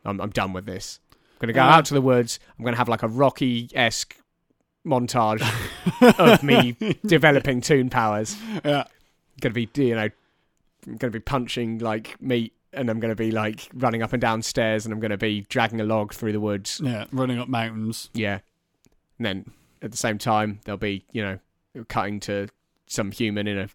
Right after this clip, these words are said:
Speaker 1: Globo gym of some kind.
Speaker 2: Yeah.
Speaker 1: And you'll know at that point that, that Bugs is gonna win.
Speaker 2: Obviously.
Speaker 1: Because he,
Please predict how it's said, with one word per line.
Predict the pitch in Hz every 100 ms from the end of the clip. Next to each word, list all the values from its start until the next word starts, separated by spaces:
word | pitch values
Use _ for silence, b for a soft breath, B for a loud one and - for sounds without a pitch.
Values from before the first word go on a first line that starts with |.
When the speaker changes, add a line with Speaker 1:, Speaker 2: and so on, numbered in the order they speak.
| -
Speaker 1:
Globo | 110 101 101
gym | 98 104 101
of | 95
some | 110 101
kind. | 104 98 98
Speaker 2:
Yeah. | 151 123 - -
Speaker 1:
And | 101
you'll | 113
know | 110 104
at | 101
that | 101 -
point | 101 92 _ _ -
that, | 107 - _ _
that | 110 101
Bugs | 110 98 -
is | 98
gonna | 92
win. | 90 90 98 _ _ -
Speaker 2:
Obviously. | 120 107 104 107 117 _ -
Speaker 1:
Because | - 104
he, | 104 92